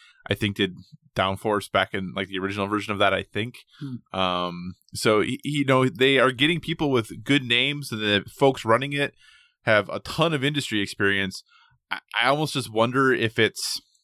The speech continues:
Speaker 1: yeah, I, do we need another board game company? And I, I say that, obviously, anyone can start their own company. I wish everyone who does, like, all the luck in the world.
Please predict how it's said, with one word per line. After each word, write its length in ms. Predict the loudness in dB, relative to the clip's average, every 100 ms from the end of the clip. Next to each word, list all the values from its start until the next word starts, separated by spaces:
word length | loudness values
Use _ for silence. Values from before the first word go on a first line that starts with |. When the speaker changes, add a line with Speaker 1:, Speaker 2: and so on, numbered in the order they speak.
| _ _
Speaker 1:
yeah, 320 | -2 0 0 -2
I, 60 | -12 _ _ _ _ _ _ _ _ _ -14
do 120 | -2 0
we 100 | 2
need 160 | 2
another 200 | 4 2
board 220 | 4 2 2
game 140 | 0
company? 380 | 0 0 0 2
And 160 | 4
I, 140 | 4 2 0
I 80 | 0
say 180 | 2 4
that, 260 | 4 2 _ -20 -20 -20 _ 2
obviously, 760 | 2 2 -4 -2 0 0 -2 -8 _ _ _ -2
anyone 320 | 2 2 0
can 120 | -4
start 260 | 0 0 2
their 120 | 0
own 80 | 0
company. 320 | 0 -2 -2
I 80 | -2
wish 160 | -2 -2
everyone 360 | 0 2 0
who 80 | 0
does, 320 | 2 2 2
like, 180 | -2 -2 _ 0
all 420 | 2 4 4 4
the 80 | 4
luck 220 | 2 0
in 80 | -2
the 100 | -2
world. 400 | -2 -2 -2